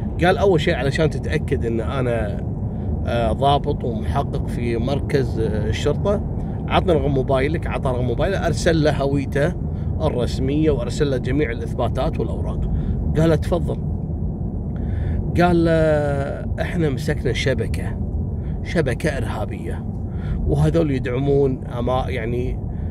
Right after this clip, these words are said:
آه، مجموعات إرهابية خارج تركيا، و-، واللي ألقينا القبض عليه عثرنا عنده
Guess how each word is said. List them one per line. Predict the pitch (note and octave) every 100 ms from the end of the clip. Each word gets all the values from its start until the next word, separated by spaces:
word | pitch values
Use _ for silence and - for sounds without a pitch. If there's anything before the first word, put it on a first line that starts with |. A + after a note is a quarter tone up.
| - -
آه، | - A2
مجموعات | G2+ A#2+ B2+ C3+ A2+ C3+ C3 A#2+ B2+
إرهابية | A2 A#2 A#2+ A#2+ C3 A#2+
خارج | - B2 C3 C3 B2 - - - -
تركيا، | D3 A#2+ - F#2 - - - - - - - - - - - - - -
و-، | A2+ A2+ G#2+ G#2+ G2 G2+ - A2
واللي | C3+ F3+ F3 C#3
ألقينا | C#3+ D#3+ E3+ D3
القبض | C3 D3 C#3
عليه | A#2+ A#2 A2 B2+ D3
عثرنا | - A2 A2 E3 F3 D3 C3
عنده | G#2 C3 E3+ D#3 D3 F3+